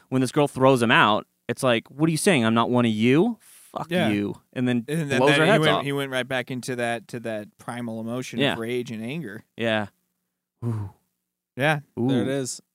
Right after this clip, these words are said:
Speaker 1: There
Speaker 3: In
Speaker 1: it
Speaker 3: a nut-,
Speaker 1: is.
Speaker 3: in a nutshell.
Speaker 1: Look, I'm not saying that this is a tough piece.
Speaker 3: It is.
Speaker 1: It's almo-, it's almost like experimental film.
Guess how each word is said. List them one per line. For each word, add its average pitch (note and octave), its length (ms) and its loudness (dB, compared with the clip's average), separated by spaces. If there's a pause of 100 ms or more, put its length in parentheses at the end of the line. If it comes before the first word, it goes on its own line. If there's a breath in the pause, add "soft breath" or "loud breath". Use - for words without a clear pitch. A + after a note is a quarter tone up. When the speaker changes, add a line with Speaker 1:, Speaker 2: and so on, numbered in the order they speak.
(100)
Speaker 1:
There A2+ 180 -2
Speaker 3:
In B2 80 2
Speaker 1:
it - 20 4
Speaker 3:
a - 20 2
nut-, B2 100 0
Speaker 1:
is. G2+ 120 -10
Speaker 3:
in B2+ 100 -6
a B2 100 -2
nutshell. B2 580 -6 (380)
Speaker 1:
Look, F#3 220 6
I'm F#3 120 6
not G#3+ 160 6
saying G#3 200 4
that F3+ 100 -2
this F3 160 2
is A#3 80 -4
a G#3 60 2
tough F#3 320 2
piece. B2 380 0 (220)
Speaker 3:
It B3 80 -6
is. E3+ 380 0
Speaker 1:
It's F3 140 4
almo-, B3 260 6
it's G3 120 2
almost G3+ 260 4
like F3 120 2
experimental B2 560 2
film. C2+ 360 -8